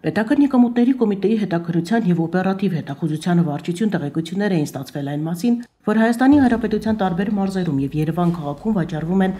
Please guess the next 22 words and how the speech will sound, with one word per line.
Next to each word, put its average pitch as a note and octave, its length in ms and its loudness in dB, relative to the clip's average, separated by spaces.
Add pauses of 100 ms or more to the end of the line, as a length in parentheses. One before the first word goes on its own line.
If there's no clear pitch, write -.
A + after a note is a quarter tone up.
(120)
կեղծ B3+ 340 -4
ակցիզային E3 480 0
դրոշմանիշներով C#3+ 680 -4
դրոշմավորված D#3 720 -4 (240)
միաժամանակ A#3 640 4
ապրանքանիշը F#3+ 600 0
կեղծված E3 440 -4
ծխախոտներ։ D#3+ 640 -6 (380)
Պետ F3 240 4
հետաքրքրության F#3 640 2
և B3 160 6
օպերատիվ G#3 560 0
հետախուզության F#3 680 -2
վարչությունը F3+ 540 0 (240)
դեպքի B3 360 0
առթիվ B3+ 300 -2
ձեռնարկել D3 460 -2
է G#3 80 0
համալիր F#3 420 0
օպերատիվ E3 520 -4
հետախուզական D3 680 -4
միջոցառումներ։ C#3+ 720 -6